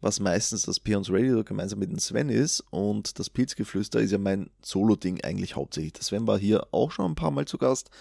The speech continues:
aber eigentlich ist es mein Solo-Vergnügen, was ich hier mache. Äh, von daher gibt es eigentlich hauptsächlich Peons Radios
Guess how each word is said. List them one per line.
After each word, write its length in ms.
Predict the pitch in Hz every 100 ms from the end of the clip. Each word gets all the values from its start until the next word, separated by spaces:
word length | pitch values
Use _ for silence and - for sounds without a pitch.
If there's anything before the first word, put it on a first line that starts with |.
| -
aber 240 | - 101 -
eigentlich 320 | 101 107 104
ist 120 | 95
es 140 | 95
mein 280 | - 98 95 -
Solo-Vergnügen, 800 | - 92 104 - 87 95 85 92
was 160 | 87
ich 120 | 90 -
hier 120 | 92
mache. 320 | 73 - 87 - - - - _
Äh, 240 | - 95 92
von 160 | 92
daher 300 | 87 95 110
gibt 260 | - - -
es 100 | 104
eigentlich 240 | 104 101
hauptsächlich 460 | 98 101 101 101 -
Peons 260 | 95 95 -
Radios 360 | 135 156 -